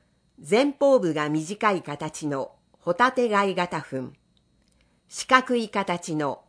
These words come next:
方墳、丸い形の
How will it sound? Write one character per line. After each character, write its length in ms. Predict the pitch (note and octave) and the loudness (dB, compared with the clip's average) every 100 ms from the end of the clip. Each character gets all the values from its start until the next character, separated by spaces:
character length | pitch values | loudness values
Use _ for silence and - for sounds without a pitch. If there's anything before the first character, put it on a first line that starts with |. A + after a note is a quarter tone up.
| _ _ | _ _
方 320 | - F#3 A3 | 0 4 4
墳、 460 | G#3+ E3+ D#3 C#3 - _ _ _ _ _ _ _ - | 2 -4 -2 -4 -12 _ _ _ _ _ _ _ -6
丸 240 | E3 G3 | 0 2
い 140 | C#4+ B3+ | 2 0
形 480 | A3+ G#3+ G3 - E3+ | -4 -4 -4 -4 -4
の 280 | D#3+ C#3+ | -2 -4